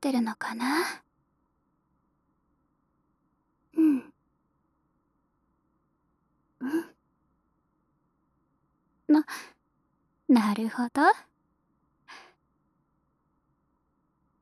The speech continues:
寝顔見られたのが恥ずかしかったんだね。うん。でもね、残念でし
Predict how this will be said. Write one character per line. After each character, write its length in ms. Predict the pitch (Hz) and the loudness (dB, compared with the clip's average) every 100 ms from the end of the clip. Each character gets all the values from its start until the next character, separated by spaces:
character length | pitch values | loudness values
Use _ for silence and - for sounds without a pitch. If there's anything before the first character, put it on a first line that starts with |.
| _ _ - | _ _ -10
寝 220 | 202 196 | -6 -6
顔 340 | 202 202 208 208 | -2 -2 0 2
見 180 | 208 | 2
ら 140 | 208 240 | 2 0
れ 140 | 240 | -2
た 160 | - 208 | -2 -4
の 160 | 190 | -4
が 80 | 180 | -6
恥 260 | 196 247 247 | -2 -2 -2
ず 60 | |
か 120 | - 277 | -2 -2
し 140 | - | -2
か 120 | 339 | -4
っ 60 | 330 | -6
た 160 | - 262 | -2 -2
ん 60 | 254 | -2
だ 160 | 254 | -2
ね。 280 | 254 330 381 466 _ _ _ _ _ _ _ _ _ _ _ _ _ _ _ _ _ _ | 4 6 6 2 _ _ _ _ _ _ _ _ _ _ _ _ _ _ _ _ _ _
う 40 | - | -4
ん。 460 | 427 403 370 - _ _ _ _ _ - - - - - - - - _ _ _ _ _ _ _ | -2 0 -4 -20 _ _ _ _ _ -20 -14 -12 -12 -14 -18 -20 -20 _ _ _ _ _ _ _
で 80 | - 240 240 | 0 2 2
も 100 | 220 202 - 220 | -2 -8 -10 -4
ね、 580 | 247 311 330 320 302 294 - - - _ _ _ _ _ _ _ _ _ _ _ _ _ _ _ | 2 4 4 4 0 -4 -10 -18 -20 _ _ _ _ _ _ _ _ _ _ _ _ _ _ _
残 480 | - 214 220 220 220 | 0 2 4 4 4
念 280 | 220 220 202 | 4 0 -2
で 80 | - | -10
し 300 | - - | -8 -10